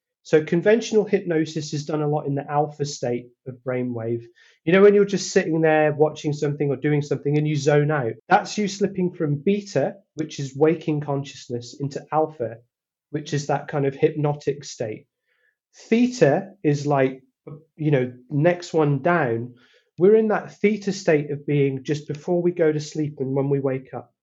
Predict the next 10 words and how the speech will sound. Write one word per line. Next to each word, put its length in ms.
And 140
this 180
is 160
really 200
good 260
for 180
suggestion 920
and, 360
um, 480
healing. 640